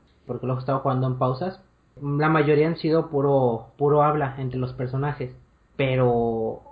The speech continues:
no lo sientes, o sea, vas escuchan-, vas escuchando la historia, vas leyéndola y todo, y te está, te atrae, te atrapa la historia y no sientes esas horas que tú dices, "Güey,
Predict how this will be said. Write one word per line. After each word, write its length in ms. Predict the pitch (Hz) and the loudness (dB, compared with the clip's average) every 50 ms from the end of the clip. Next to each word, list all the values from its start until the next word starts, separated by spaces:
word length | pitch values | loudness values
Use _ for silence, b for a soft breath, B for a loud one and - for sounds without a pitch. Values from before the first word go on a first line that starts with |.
| - - | -18 -8
no 160 | - 151 151 | -4 0 0
lo 100 | 151 170 | 2 2
sientes, 500 | 165 - 170 160 170 160 160 147 135 - - - | 2 2 0 0 0 0 -2 -4 -4 -4 -10 -14
o 40 | _ | _
sea, 400 | - 147 139 131 127 127 - - - _ - | -2 0 0 0 -2 -4 -8 -14 -20 _ -10
vas 300 | 151 143 143 139 143 175 | -4 0 2 2 2 2
escuchan-, 500 | 185 175 - - 175 - 170 156 156 151 | -2 -4 -2 -4 -2 -2 -2 -4 -2 0
vas 180 | 151 147 143 - | -2 -2 -2 -6
escuchando 540 | 170 - - - - 165 151 151 151 156 | -8 -8 -8 -6 -4 -4 -4 -2 -2 -2
la 120 | 156 156 151 | 0 0 -2
historia, 640 | 143 143 - 156 143 143 139 143 147 143 139 139 139 | -2 -2 -2 -2 -2 0 0 0 0 2 2 2 2
vas 380 | 139 135 127 127 131 127 - - | 2 2 2 2 0 -2 -6 -6
leyéndola 640 | 135 139 139 139 139 139 135 131 135 127 123 127 127 | -4 -2 0 2 2 2 2 2 0 0 0 0 0
y 60 | 127 | 0
todo, 480 | 127 127 139 131 127 135 135 131 131 B B B B B B B B | -2 -2 -2 0 0 0 -2 -4 -6 B B B B B B B B
y 120 | - 139 135 | -6 -6 -4
te 120 | - 135 | -4 -4
está, 840 | 127 - - - 135 131 135 139 147 156 156 135 117 104 - - - _ _ _ - | -4 -4 0 0 2 4 4 4 4 2 2 0 -2 -4 -6 -10 -16 _ _ _ -4
te 80 | 160 | -2
atrae, 520 | 147 131 127 - 139 147 156 151 139 131 - - - | -2 -2 0 -2 -2 0 0 0 -2 -4 -6 -8 -4
te 60 | 139 | -4
atrapa 420 | 127 127 - 147 147 147 - 170 | -4 -2 0 0 0 0 0 0
la 100 | 160 156 | 0 0
historia 540 | 147 139 - - 156 151 147 156 160 156 143 | 0 0 0 -2 0 0 2 2 0 0 0
y 80 | 151 147 | -2 -2
no 160 | 139 143 143 | 0 -2 -2
sientes 400 | - - 147 147 139 160 - - | 0 0 0 0 0 -2 -4 -4
esas 260 | 147 - 151 143 - | -4 -4 -6 -4 -2
horas 300 | 156 147 147 147 156 - b b b b b b b | 0 2 2 0 0 -2 b b b b b b b
que 100 | - 139 | -6 -2
tú 100 | 131 143 | -2 -2
dices, 200 | 127 131 131 123 | -2 0 -2 -2
"Güey, 220 | 123 131 127 123 | 0 0 -2 -2